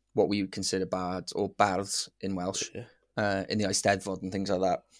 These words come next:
Speaker 1: And today, bardd means more poet, I'd say, than what
Speaker 2: Yeah.
Speaker 1: it used to back then, which was, like, you know, kind of a, almost like a, an aide to royalty or, like, an, a noble house or something where they keep an eye on. Like, I, I,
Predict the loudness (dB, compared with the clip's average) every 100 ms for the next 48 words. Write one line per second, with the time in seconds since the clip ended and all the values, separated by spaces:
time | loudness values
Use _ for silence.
0 | -2 2 2 2 2 6 6 6 2 2
1 | 0 -2 -2 0 -2 0 2 2 2 -2
2 | 0 2 0 -2 -10 -2 0 0 0 0
3 | 0 -4 -6 -4 -4 -4 -6 -6 -6 -6
4 | -4 -4 -6 -6 -6 -6 -6 -6 -6 -6
5 | -8 -14 -20 -20 -20 -20 _ _ _ _
6 | 0 2 0 0 -2 0 -2 0 2 2
7 | 0 -2 -2 -2 -2 -8 _ _ _ _
8 | -2 2 2 2 0 -2 -2 -4 -2 0
9 | -2 -4 -6 -2 -2 -2 -4 -4 -4 -4
10 | -4 -6 -6 -6 -6 -6 -8 -4 0 0
11 | 0 2 4 6 6 4